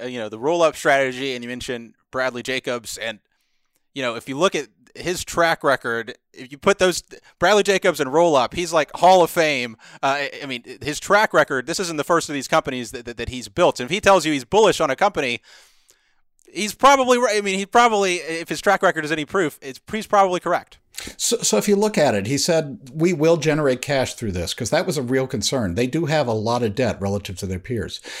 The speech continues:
Speaker 2: Uh, the two quarters they've reported since then, they,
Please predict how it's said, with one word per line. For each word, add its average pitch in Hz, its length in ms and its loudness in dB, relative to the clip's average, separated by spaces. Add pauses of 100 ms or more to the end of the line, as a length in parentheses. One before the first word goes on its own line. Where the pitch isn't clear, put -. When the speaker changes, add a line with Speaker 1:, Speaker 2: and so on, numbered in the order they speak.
(180)
Speaker 2:
Uh, 135 200 0
the 131 100 -2
two - 300 -2
quarters 180 400 0
they've 143 160 0
reported 131 420 -2
since 143 320 -2
then, 92 240 -2
they, 104 240 -4